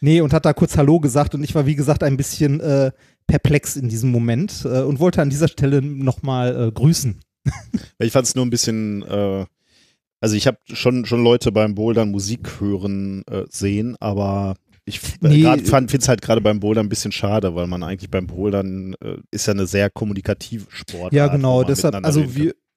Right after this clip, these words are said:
Speaker 2: kann.
Speaker 1: genau, deshalb sind, wir sind auch immer als Gruppe da, weil da macht's irgendwie Spaß, wenn man zusammen gucken kann,
Speaker 2: Ja.
Speaker 1: wer was schafft
Speaker 2: Ja.
Speaker 1: und ob man sich gegenseitig Tipps geben kann und so.
Speaker 2: <clears throat>
Speaker 1: Und, äh, ja, das ist ganz nett. Deshalb, äh, wenn ihr auch irgendwie bouldern geht, regelmäßig in der Nähe von Landau, äh, schließt euch gerne an. Gruppen sind, also größere Gruppen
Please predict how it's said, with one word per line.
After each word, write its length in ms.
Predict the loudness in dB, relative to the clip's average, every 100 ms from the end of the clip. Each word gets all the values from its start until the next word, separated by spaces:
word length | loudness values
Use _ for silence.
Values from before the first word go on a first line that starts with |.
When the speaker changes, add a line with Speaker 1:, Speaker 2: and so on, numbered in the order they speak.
| _
Speaker 2:
kann. 80 | -4
Speaker 1:
genau, 180 | 0 0
deshalb 260 | 0 -2
sind, 120 | 0
wir 100 | 2
sind 120 | 2 0
auch 140 | 0
immer 120 | 0
als 160 | 0 -2
Gruppe 300 | -2 2 2
da, 200 | 2 2
weil 80 | 2
da 60 |
macht's 240 | 0 -2 -2
irgendwie 220 | -2 -2
Spaß, 480 | -2 -2 -2 -2 -2
wenn 60 |
man 100 | -2
zusammen 440 | -2 -2 0 0 0
gucken 300 | -2 -2 -2
kann, 220 | 0 2
Speaker 2:
Ja. 60 |
Speaker 1:
wer 180 | 4 4
was 240 | 0 -2 0
schafft 240 | 0 0
Speaker 2:
Ja. 60 | -2
Speaker 1:
und 80 | -2
ob 80 | -2
man 140 | -4
sich 100 | -2
gegenseitig 440 | 0 2 2 0
Tipps 300 | -4 -4 -2
geben 280 | -2 -2 -2
kann 240 | -2 -2 -2
und 160 | -6
so. 260 | -2 -2 -2
Speaker 2:
<clears throat> 40 | -6 -8 -8 -16 -18 _
Speaker 1:
Und, 500 | 4 4 4 0 -4
äh, 460 | 0 4 4 2 2
ja, 180 | 2
das 160 | 0 -2
ist 200 | -6 -6
ganz 240 | -4 -2
nett. 120 | -2 0
Deshalb, 360 | 0 0 2
äh, 180 | 0 2
wenn 140 | 0
ihr 240 | 2 0 0
auch 120 | -2
irgendwie 280 | 0 0 0
bouldern 400 | 2 2 2 0
geht, 340 | 0 -2 -2
regelmäßig 760 | -2 0 2 0 0 -2 -4 -4
in 200 | -2 -2
der 80 |
Nähe 160 | 0 0
von 160 | 0 0
Landau, 640 | 0 2 2 4 4 2
äh, 40 |
schließt 320 | 0 -2 0 -2
euch 160 | -4
gerne 300 | 0 0 0
an. 240 | -2 -2 -2
Gruppen 300 | -4 -2 -2
sind, 340 | -2 -4 -8
also 160 | -6 -2
größere 340 | 0 0 -2
Gruppen 300 | -8 -4 -6